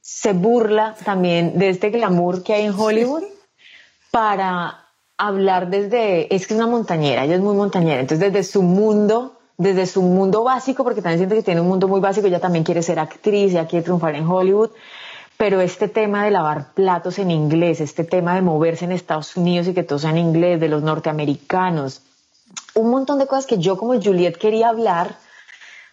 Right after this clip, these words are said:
Speaker 1: pero que yo sentía que la gente me tenía en un lugar como también tan seria, dramática, en otra cosa, que era como, la gente no va a entender lo que les estoy tratando de decir. Entonces mi esposo y Felipe Martínez, mi amigo que es director, me dijeron como, "Móntale una cuenta en Instagram con esos videos que tienes". Y yo,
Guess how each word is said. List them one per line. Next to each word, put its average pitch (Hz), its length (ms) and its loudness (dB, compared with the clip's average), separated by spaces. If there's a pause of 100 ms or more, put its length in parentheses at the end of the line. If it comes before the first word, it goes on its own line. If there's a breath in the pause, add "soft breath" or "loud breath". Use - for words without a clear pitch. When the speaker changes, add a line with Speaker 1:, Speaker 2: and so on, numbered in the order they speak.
(100)
Speaker 1:
pero 220 220 0
que 196 80 -10
yo 185 140 -2
sentía 220 480 0
que 240 100 -2
la 196 120 2
gente 175 280 0
me 160 120 -4
tenía 165 260 0
en 185 80 2
un 202 80 2
lugar 208 280 2
como 226 220 -2
también 165 460 2
tan 196 220 0
seria, 233 640 -2
dramática, 185 800 -2
en 202 80 -4
otra 180 200 -4
cosa, 240 480 -2
que - 120 -4
era 165 220 -2
como, 190 540 -2 (500 soft breath)
la 185 120 0
gente 180 280 2
no 208 160 0
va 208 60 2
a - 20 0
entender 208 380 0
lo 202 120 0
que 220 80 -2
les 185 120 0
estoy 160 220 -2
tratando 170 380 0
de 180 80 2
decir. 170 220 0
Entonces 147 340 0
mi 196 100 0
esposo 180 540 -4 (600 loud breath)
y 190 260 4
Felipe 156 320 -2
Martínez, 147 420 -2
mi 185 80 -2
amigo 165 240 2
que 180 80 0
es 175 60 0
director, 190 420 0
me 196 100 -2
dijeron 160 360 0
como, 190 420 -2
"Móntale 156 320 -2
una 196 140 -4
cuenta 214 220 -2
en 247 80 -2
Instagram 147 420 -4
con 175 140 -2
esos 196 180 0
videos 185 260 2
que 226 120 -2
tienes". 170 360 -2
Y 151 80 2
yo, 135 220 0